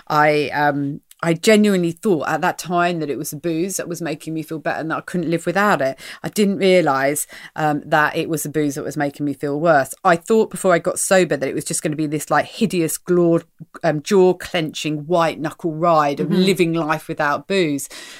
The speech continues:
Speaker 1: It's not that at all. I am a happy person now.
Speaker 2: Mm.
Speaker 1: I was not a happy person when I was drinking. So much so that I feel my smile's different.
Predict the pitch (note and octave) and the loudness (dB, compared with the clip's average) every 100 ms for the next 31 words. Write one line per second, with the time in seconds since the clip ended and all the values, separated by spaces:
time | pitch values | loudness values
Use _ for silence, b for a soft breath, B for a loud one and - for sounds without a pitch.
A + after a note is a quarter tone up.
0 | B B _ G3 G3+ G#3+ - D#3+ D#3 D#3 | B B _ 4 6 6 4 0 0 0
1 | E3+ D#3 C3+ C#3 - _ - F3+ F#3 E3 | 0 -2 -4 -12 -18 _ -2 0 2 0
2 | D3+ - G3 - D3+ E3 D3+ C3+ C#3 C3 | -6 -2 -2 -2 -4 -2 -4 -4 -8 -10
3 | G#2 C#3 F#3 F#3+ E3 D#3 D#3+ D#3 G3 F3+ | -10 -10 -8 -6 -2 -2 -2 0 2 2
4 | - E3+ F3+ F#3 - D3 E3 - D#3 F3 | -2 -4 0 0 0 -2 -4 -4 -6 -2
5 | D#3 - C3+ C3 C#3 C#3 C3 - D#3+ D#3 | 0 -2 -8 -6 -4 -4 -8 -6 -6 -6
6 | C3 C3 B B - - C#4 C4+ - - | -8 -12 B B -10 -2 0 0 -2 -2
7 | F3+ D#3+ E3+ E3 F#3 F3 D3+ F#3+ E3 C#3+ | 0 0 -2 -2 -2 -2 -2 -2 -2 -2
8 | C3 - B2 - B2+ | -8 -12 -12 -14 -14